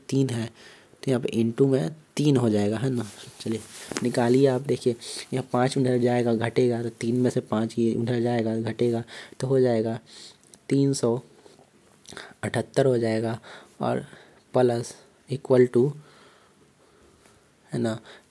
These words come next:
N minus one equal to three हो जाएगा। थ्री उसमें से,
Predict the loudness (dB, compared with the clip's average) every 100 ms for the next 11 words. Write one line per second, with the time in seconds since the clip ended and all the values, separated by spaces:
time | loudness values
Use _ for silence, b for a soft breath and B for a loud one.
0 | -4 -2 0 2 2 2 0 0 0 2
1 | 2 0 -2 0 0 -2 -4 -10 B B
2 | B 0 6 6 6 0 -6 -10 _ _
3 | _ _ -2 4 4 4 0 0